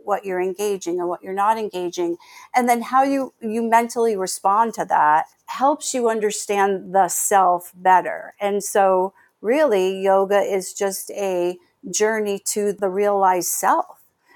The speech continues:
you know, not your ego, but like who you are at the core.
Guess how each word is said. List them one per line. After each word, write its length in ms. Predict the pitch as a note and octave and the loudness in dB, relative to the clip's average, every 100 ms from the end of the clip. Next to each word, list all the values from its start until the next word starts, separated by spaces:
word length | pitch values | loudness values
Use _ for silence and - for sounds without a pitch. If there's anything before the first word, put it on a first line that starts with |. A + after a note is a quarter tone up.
| _ | _
you 140 | G#3+ | -4
know, 140 | G3+ F#3+ | -2 0
not 320 | F#3 G#3+ C4+ | 4 4 4
your 160 | D4+ - | -2 -4
ego, 640 | A3+ G3+ G3 F#3 F#3 F#3+ | -4 2 4 6 4 2
but 320 | F#3+ F#3+ F#3+ | 2 2 2
like 260 | G#3 F#3+ F#3 - | 2 2 0 -6
who 300 | A3+ A3+ A#3+ | -6 -2 -4
you 240 | G3+ G#3+ G3+ | -4 -2 2
are 320 | F#3 F#3 F3+ | 4 4 4
at 180 | F#3+ F3+ | 0 0
the 60 | - | -6
core. 520 | - F#3+ - - - | -4 -2 -2 -6 -10